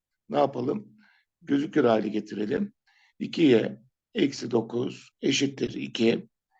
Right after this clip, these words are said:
iki x eksi iki y artı on altı eşittir dört yazalım.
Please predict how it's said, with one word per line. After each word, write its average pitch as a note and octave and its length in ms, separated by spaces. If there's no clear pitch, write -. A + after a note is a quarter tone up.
iki D3+ 420
x - 380
eksi - 640
iki - 240
y B2+ 420
artı C#3 380
on B2+ 140
altı B2+ 680
eşittir C3+ 580
dört A#2 340
yazalım. G#2+ 520